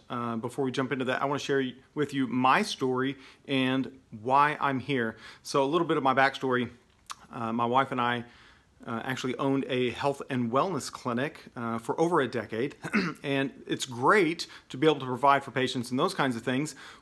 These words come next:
What we realized was we were trading time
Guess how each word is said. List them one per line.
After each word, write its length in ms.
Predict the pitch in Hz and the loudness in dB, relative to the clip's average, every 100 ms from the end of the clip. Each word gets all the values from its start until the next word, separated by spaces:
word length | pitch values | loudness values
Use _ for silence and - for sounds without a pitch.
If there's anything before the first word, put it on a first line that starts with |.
| - | -2
What 220 | 156 175 | 0 2
we 160 | 196 | 0
realized 760 | 156 151 196 170 127 120 120 - | 0 4 4 4 4 4 0 -4
was 500 | 120 127 127 123 - - - - _ _ | -2 0 2 0 -4 -12 -20 -20 _ _
we 200 | 120 180 | -2 0
were 160 | 214 202 | 2 0
trading 640 | - - 180 180 170 143 | 0 2 4 4 2 -2
time 800 | - - 202 175 117 113 120 127 | -6 -4 0 2 2 0 0 -2